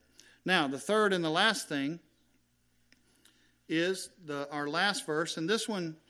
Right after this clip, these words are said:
can be very confusing. Second Timothy two,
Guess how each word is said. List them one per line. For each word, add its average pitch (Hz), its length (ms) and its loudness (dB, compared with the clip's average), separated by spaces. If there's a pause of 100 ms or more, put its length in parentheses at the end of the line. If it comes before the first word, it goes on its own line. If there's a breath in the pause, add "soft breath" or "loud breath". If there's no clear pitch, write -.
(220 soft breath)
can 170 140 -4
be 202 120 4
very 175 240 0
confusing. 143 720 -6 (1700 loud breath)
Second 190 360 0
Timothy 196 340 -4
two, 202 400 -2